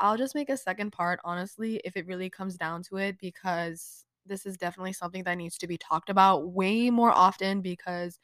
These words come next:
there's so many people suffering in silence with this disorder, and it's insane. Like, honestly, I just wanna say, for anyone in a similar situation that feels like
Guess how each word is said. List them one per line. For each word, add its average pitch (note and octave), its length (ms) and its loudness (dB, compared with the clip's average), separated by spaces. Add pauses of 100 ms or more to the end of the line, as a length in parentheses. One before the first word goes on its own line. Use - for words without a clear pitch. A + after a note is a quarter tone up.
(340)
there's F#3+ 200 0
so G#3 280 4
many C4+ 200 4
people A3 280 -2
suffering G3+ 460 0
in G3 100 0
silence F#3 520 -2
with F3+ 120 -6
this F#3 160 -6
disorder, F3+ 600 0
and F3 160 -6
it's F3 340 -8
insane. E3+ 560 -6
Like, F3+ 240 -2
honestly, F#3 540 0 (420)
I G3+ 140 6
just C#4 120 4
wanna D#4+ 160 4
say, G3+ 300 4
for F#3+ 300 2 (100)
anyone A#3+ 320 0
in C#4 120 2
a A#3+ 40 2
similar G#3 560 -2
situation G#3 1000 -2
that F#3+ 220 2
feels F#3 340 -2
like F3 420 0